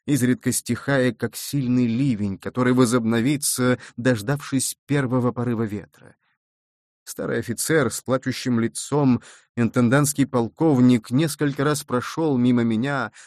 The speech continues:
по-видимому, не зная, куда и зачем он идет. Какой-то солдат залез под вагон и скрутил посиневшими от холода пальцами папиросу, пустил сразу целое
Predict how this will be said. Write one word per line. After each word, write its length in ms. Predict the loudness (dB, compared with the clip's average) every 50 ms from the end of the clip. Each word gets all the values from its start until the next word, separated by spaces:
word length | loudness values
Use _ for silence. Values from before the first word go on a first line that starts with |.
| -20 _ _ _
по-видимому, 540 | -10 -6 -4 -2 0 0 2 4 4 4 4
не 160 | 4 4 4
зная, 440 | 2 2 2 0 2 2 2 0 -2
куда 420 | -4 -4 -6 -4 -4 -2 -2 -2 -2
и 120 | -2 -2
зачем 460 | -2 -4 -6 -8 -8 -6 -2 -2 0
он 160 | 0 0 -2
идет. 480 | -4 -6 -8 -12 -12 -12 -16 _ _ _ _ _ _ _ _ _ _ _ _ _ _ _ _ _ _
Какой-то 400 | -8 -4 0 0 0 2 2 0
солдат 500 | 0 0 0 0 0 2 2 0 0 0
залез 340 | 0 0 2 2 0 -2 -2
под 200 | -4 -6 -4 -2
вагон 500 | -4 -4 0 2 4 6 6 6 4 2 -4 -16 -20 -20 _ _ -12
и 100 | -10 -10
скрутил 540 | -8 -2 0 0 0 2 2 0 0 0 0
посиневшими 720 | -2 -2 -2 0 0 0 0 0 -2 -2 -2 0 2 2
от 120 | 0 0
холода 400 | -4 -6 -4 -2 0 0 0 0
пальцами 480 | 0 0 -2 -4 -4 -2 -2 0 0 0
папиросу, 760 | 0 -2 -4 -4 -2 0 0 0 0 -2 -4 -6 -10 -12 -10
пустил 460 | -10 -10 -10 -10 -6 -2 -2 -2 -2
сразу 360 | -2 -2 0 0 0 0 -2
целое 400 | -2 -2 -2 0 2 2 2 0